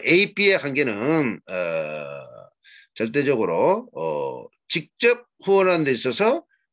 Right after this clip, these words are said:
갈등의 소지를 만들어주지 않도록 스폰서인 여러분들이,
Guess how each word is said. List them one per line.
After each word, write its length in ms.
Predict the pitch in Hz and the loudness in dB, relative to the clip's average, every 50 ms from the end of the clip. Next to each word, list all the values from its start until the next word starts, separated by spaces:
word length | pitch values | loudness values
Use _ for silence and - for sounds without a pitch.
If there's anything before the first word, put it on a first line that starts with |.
| _ - | _ -6
갈등의 500 | - 156 156 147 - - 185 185 185 180 | -4 -2 -2 -4 -2 0 2 4 4 4
소지를 400 | - - 170 165 143 156 151 151 | 2 2 0 2 2 2 2 2
만들어주지 560 | 143 127 120 120 120 131 131 123 120 117 120 | 2 0 0 0 0 0 0 -2 -2 -2 -2
않도록 580 | 113 104 107 110 - 123 156 196 233 269 269 _ _ | -2 -2 -2 -2 -2 2 2 2 2 2 -2 _ _
스폰서인 560 | - - 139 - 151 143 135 120 123 120 113 | -20 -18 -8 -4 -2 0 0 2 0 2 2
여러분들이, 960 | 107 107 110 110 107 104 95 101 104 131 156 165 165 156 135 117 98 85 76 | 0 0 0 0 -2 -2 -4 -2 0 2 2 4 4 4 2 2 0 -2 -6